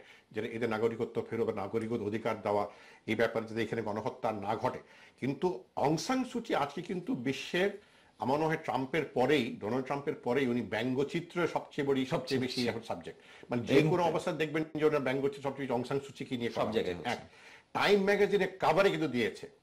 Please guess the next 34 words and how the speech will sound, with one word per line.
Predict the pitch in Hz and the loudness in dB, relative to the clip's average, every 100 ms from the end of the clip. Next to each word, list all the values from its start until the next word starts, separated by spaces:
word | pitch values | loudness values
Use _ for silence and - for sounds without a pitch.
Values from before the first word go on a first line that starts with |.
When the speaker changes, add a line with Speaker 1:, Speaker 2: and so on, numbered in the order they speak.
| _ _ - - | _ _ -20 -6
Speaker 1:
মিয়ানমার | 113 131 127 117 | 0 2 2 0
শেম, | - 117 101 - _ - _ - | 0 -2 -2 -4 _ -20 _ -2
এই | 117 | 2
রোহিঙ্গা | 117 123 123 | 4 4 4
ইস্যুকে। | 110 - - 73 - _ - | 2 0 -12 -16 -20 _ -20
তো | - - | -12 0
টাইম | 127 165 175 | 2 2 2
ম্যাগাজিনে | 185 190 185 190 175 | 2 2 4 2 2
যে | 156 170 | 4 4
অং | 165 151 | 4 4
সান | 151 170 | 0 -4
সুচিকে | - 156 160 165 | -6 -8 -4 0
নোবেল, | 139 156 156 151 | 2 2 0 0
Speaker 2:
জি। | 147 | 0
Speaker 1:
আহ, | 139 | 0
শান্তি | 135 131 | -2 -6
পুরস্কার | 135 - - 143 139 | -10 -16 -10 -6 -2
পাওয়ার | 135 135 | 2 2
পরে | 139 139 135 | 2 4 4
যে | 131 | 4
লে-, | 123 107 127 | 0 -2 -4
মানে | 110 107 107 | -6 -4 0
women | 120 147 | 0 0
of | 143 131 | 0 -2
the | |
year | 113 131 | 0 2
বলেছিল, | 127 127 131 113 | 2 -2 -4 -2
Speaker 2:
বলা | 95 95 98 | 0 0 -2
হয়েছে। | 87 | -2
Speaker 1:
এখন | 120 139 | -2 -2
তাকে | 131 139 | -2 -2
বলা | 127 | 0
হচ্ছে | 131 127 | 0 -2
শেম, | - 139 135 | 2 4 4